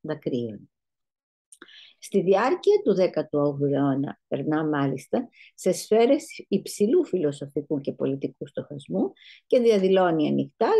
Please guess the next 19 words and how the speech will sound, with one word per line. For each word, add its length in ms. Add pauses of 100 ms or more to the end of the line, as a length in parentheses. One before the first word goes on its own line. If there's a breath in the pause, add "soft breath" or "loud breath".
ιδίως 360
μετά 400
την 200
έκρηξη 560
της 200
Γαλλικής 440
Επανάστασης, 920 (300 loud breath)
την 220
κλίση 400
του 140
προς 240
το 80
ηρωικό 600
στοιχείο. 640 (320 soft breath)
Εδώ 380
εννοώ 400
το 100
αισθητικό 540
ρεύμα 520